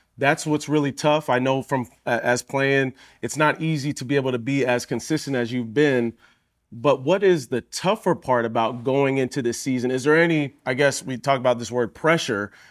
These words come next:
about going into a free agent year after this. Is there any pressure there or any of the idea that, okay, I gotta perform to a different level?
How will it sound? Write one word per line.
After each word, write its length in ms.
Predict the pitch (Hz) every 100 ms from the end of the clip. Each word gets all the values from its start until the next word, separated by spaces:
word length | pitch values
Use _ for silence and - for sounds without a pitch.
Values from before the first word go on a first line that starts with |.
| _
about 300 | - 120 127
going 300 | 135 156 151
into 300 | 147 147 151
a 80 | 135
free 360 | - - 151 147
agent 420 | 143 127 135 131
year 480 | 139 180 147 127 123
after 280 | 127 131 135
this. 380 | 123 123 123 -
Is 200 | 143 131
there 140 | 143
any 160 | 170 170
pressure 400 | 170 143 139 147
there 300 | 131 135 127
or 60 |
any 280 | 135 143 139
of 240 | 131 123 - - - _ _
the 100 | 127
idea 380 | 120 131 131 139
that, 120 | 127
okay, 180 | 127 -
I 100 | 120
gotta 200 | 117 120
perform 480 | - 127 - 131 117
to 160 | - 113
a 40 |
different 300 | 101 - 101
level? 140 | 101